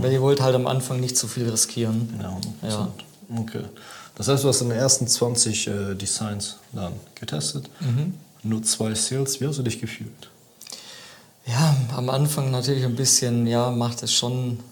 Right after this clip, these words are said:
Speaker 1: Sinn, ist es
Speaker 2: Ja.
Speaker 1: das oder, ja.
Speaker 2: Frustriert, ja.
Speaker 1: Ja.
Speaker 2: Und, äh, okay, wie
Speaker 1: Ja.
Speaker 2: ging's weiter?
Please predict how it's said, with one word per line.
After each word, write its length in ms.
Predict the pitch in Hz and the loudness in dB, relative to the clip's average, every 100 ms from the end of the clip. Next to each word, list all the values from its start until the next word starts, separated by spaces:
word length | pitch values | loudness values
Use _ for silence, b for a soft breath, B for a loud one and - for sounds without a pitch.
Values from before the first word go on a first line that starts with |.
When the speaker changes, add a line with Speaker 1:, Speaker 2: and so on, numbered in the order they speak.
| - | -4
Speaker 1:
Sinn, 800 | - - 127 135 135 135 120 - | -2 0 0 0 0 -2 -4 -6
ist 160 | 120 - | -4 0
es 180 | 123 - | 0 0
Speaker 2:
Ja. 100 | 98 | 0
Speaker 1:
das 240 | 98 - - | 2 2 0
oder, 360 | 110 110 110 107 - B B B B B - | 0 0 0 -4 -12 B B B B B -4
ja. 220 | 113 117 | 0 0
Speaker 2:
Frustriert, 720 | 113 131 104 - - 110 107 | 0 -4 -4 -6 -6 -6 -6
ja. 120 | 107 | -4
Speaker 1:
Ja. 200 | 113 113 107 | -2 0 -2
Speaker 2:
Und, 60 | |
äh, 840 | 104 104 - - - - - - 104 | -4 -8 -14 -20 -20 -20 -20 -10 -10
okay, 260 | - 101 98 | -4 -4 0
wie 60 | |
Speaker 1:
Ja. 60 | 113 | 0
Speaker 2:
ging's 280 | 117 - 107 | 0 -2 -6
weiter? 320 | 104 127 | -8 -8